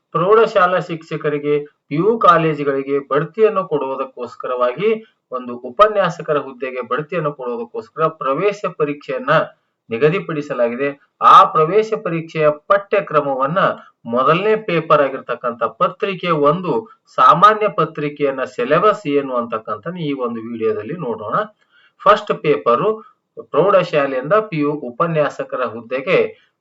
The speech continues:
ಪ್ರಮೋಷನ್ ಅನ್ನ, ಅಂದ್ರೆ ಬಡ್ತಿಯನ್ನು ಕೊಡುವುದಕ್ಕೋಸ್ಕರವಾಗಿ ನಡೆಸ್ತಕ್ಕಂಥ ಒಂದು ಪರೀಕ್ಷೆ. ಸಾಮಾನ್ಯ ಜ್ಞಾನ ಮತ್ತು ಬೋಧನಾ ಅಭಿಕ್ಷಮತೆ ಅನ್ನುವಂಥದ್ದು ಪೇಪರ್ ಫಸ್ಟ್ ಅನ್ನುವಂಥದ್ದು.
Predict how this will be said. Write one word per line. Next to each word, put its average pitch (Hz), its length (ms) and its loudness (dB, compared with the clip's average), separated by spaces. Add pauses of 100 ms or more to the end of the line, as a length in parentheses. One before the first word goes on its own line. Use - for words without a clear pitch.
ಪ್ರಮೋಷನ್ 156 540 -4
ಅನ್ನ, 131 220 -4 (400)
ಅಂದ್ರೆ 147 160 -2
ಬಡ್ತಿಯನ್ನು 160 580 0
ಕೊಡುವುದಕ್ಕೋಸ್ಕರವಾಗಿ 120 1200 -2
ನಡೆಸ್ತಕ್ಕಂಥ 113 640 -8
ಒಂದು 147 300 -4
ಪರೀಕ್ಷೆ. 147 580 -2 (580)
ಸಾಮಾನ್ಯ 220 540 4
ಜ್ಞಾನ 180 360 2
ಮತ್ತು 220 360 0
ಬೋಧನಾ 165 560 0
ಅಭಿಕ್ಷಮತೆ 156 920 2
ಅನ್ನುವಂಥದ್ದು 120 600 -6
ಪೇಪರ್ 147 400 4
ಫಸ್ಟ್ - 460 2
ಅನ್ನುವಂಥದ್ದು. 135 880 -4